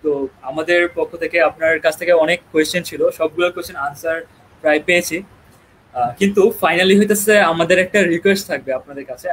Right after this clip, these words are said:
আমরা যারা audience আছি তাদের কাছ থেকে হচ্ছে যে, আহ, আপনার টিউটোরিয়ালের উপরে বা আপনার ফিল্ম মেকিং এর উপরে হচ্ছে আমরা অনেক বেশি interested।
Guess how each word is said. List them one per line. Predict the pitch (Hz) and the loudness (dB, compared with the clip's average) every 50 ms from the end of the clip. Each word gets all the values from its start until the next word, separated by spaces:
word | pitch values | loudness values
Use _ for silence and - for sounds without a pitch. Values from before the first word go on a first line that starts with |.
| 147 | -4
আমরা | 143 147 143 147 | -4 -4 -4 -2
যারা | 156 160 160 147 | 0 0 0 0
audience | 147 151 156 156 151 - | 0 0 -2 -2 -4 -8
আছি | - - - - - - | -18 -18 -18 -18 -8 -6
তাদের | 131 135 147 151 160 | -4 -2 -2 0 0
কাছ | 156 151 - | -2 -2 -2
থেকে | 170 165 175 165 | -2 -2 0 -2
হচ্ছে | 170 - 170 165 | -2 -4 -2 0
যে, | 165 165 | 0 2
আহ, | 160 - - _ _ _ _ _ _ _ _ - 139 143 147 147 | 0 0 -4 _ _ _ _ _ _ _ _ -4 -2 0 0 0
আপনার | 147 - 185 185 185 185 190 185 - | 0 -2 -2 0 0 2 0 -2 -4
টিউটোরিয়ালের | - 185 190 185 190 190 196 196 196 190 180 170 | -4 -4 -4 -2 0 2 2 4 4 2 2 0
উপরে | - 170 170 170 170 | 0 0 2 2 4
বা | 160 151 147 | 4 2 2
আপনার | 147 165 170 170 170 165 | 0 0 0 0 0 0
ফিল্ম | - 170 165 170 | -4 -4 -4 -4
মেকিং | 170 180 185 180 180 | -6 -6 -6 -6 -4
এর | 175 165 | -4 -4
উপরে | 165 180 175 170 165 | -4 -4 -2 -2 -2
হচ্ছে | 165 - - 180 170 165 160 151 - 135 135 | -4 -4 -4 -2 0 0 0 0 -2 -4 -6
আমরা | 139 151 156 156 156 156 | -2 0 2 2 2 2
অনেক | 165 175 196 185 170 190 | 2 0 0 0 0 0
বেশি | 185 - 175 175 170 | 0 2 0 -2 -2
interested। | 165 170 160 156 - - 170 170 | -2 -4 -6 -6 -4 -4 -4 -4